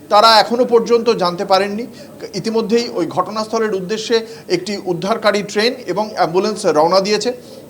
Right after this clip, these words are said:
ছ ঘন্টা ধরে এখনো পর্যন্ত পণবন্দি ওই একশো বিরাশি জন।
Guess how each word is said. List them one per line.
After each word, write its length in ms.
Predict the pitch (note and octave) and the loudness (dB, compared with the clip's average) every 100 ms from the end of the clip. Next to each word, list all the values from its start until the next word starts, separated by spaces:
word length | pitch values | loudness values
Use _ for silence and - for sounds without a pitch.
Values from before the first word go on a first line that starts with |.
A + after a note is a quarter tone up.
| - | -8
ছ 100 | - | 4
ঘন্টা 520 | B3 B3+ A#3 B3 B3+ | 6 6 4 0 0
ধরে 200 | A3 A#3 | 2 4
এখনো 280 | G#3+ A3+ A3+ | 2 2 -2
পর্যন্ত 500 | A3 G3 G#3+ G#3 G#3 - | -4 -4 -6 -4 -4 2
পণবন্দি 640 | F3+ G3 F#3 G3+ G3 G#3+ - - | 2 2 -2 -2 -2 -6 -8 -2
ওই 140 | F3 F3+ | 4 6
একশো 280 | F3 - F3+ | 6 0 -2
বিরাশি 400 | F3 F#3 F#3 G3 | 2 2 2 0
জন। 220 | E3 | -2